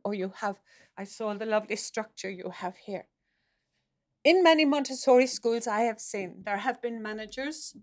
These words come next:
that are not Montessori teachers, and it has a bad impact in the long term.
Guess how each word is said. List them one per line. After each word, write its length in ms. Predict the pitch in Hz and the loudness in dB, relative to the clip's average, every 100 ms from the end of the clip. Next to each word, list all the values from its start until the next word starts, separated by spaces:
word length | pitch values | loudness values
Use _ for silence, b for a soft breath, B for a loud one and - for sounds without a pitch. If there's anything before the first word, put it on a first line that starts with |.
| - | -2
that 160 | 226 | -2
are 140 | 208 214 | -2 -4
not 240 | 208 208 | -6 -8
Montessori 520 | 208 202 190 - 185 | -16 -16 -16 -14 -14
teachers, 640 | 196 - - - - - - _ _ | -14 -18 -20 -20 -20 -20 -20 _ _
and 80 | 196 | -18
it 120 | 208 | -18
has 220 | - 214 | -18 -18
a 100 | 202 190 | -18 -12
bad 420 | 202 196 190 214 220 _ | -6 -6 -6 -10 -14 _
impact 560 | 233 214 - 185 _ - _ _ - | -14 -14 -18 -20 _ -20 _ _ -10
in 180 | 233 214 | -8 -8
the 140 | 202 | -10
long 460 | 190 208 302 285 - _ | -10 -4 -2 -2 -6 _
term. 160 | 123 | -16